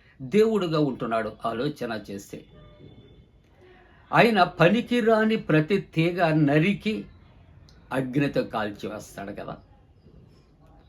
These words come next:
అంటే నరకబడకూడదు, కాల్చబడకూడదు అంటే ఏం చేయాలి? ఆ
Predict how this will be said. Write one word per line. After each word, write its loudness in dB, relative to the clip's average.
అంటే 4
నరకబడకూడదు, 2
కాల్చబడకూడదు 2
అంటే 0
ఏం -2
చేయాలి? -4
ఆ 6